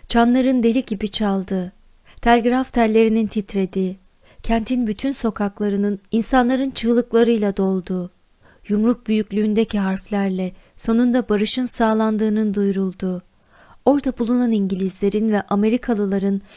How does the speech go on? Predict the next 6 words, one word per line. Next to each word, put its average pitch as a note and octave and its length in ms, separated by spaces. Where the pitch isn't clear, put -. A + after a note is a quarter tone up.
bütün C4+ 300
pencerelerden G#3 1040
saygısızca A3 960
"Yaşasın!" A#3+ 580
diye G#3+ 260
bağırarak G#3 640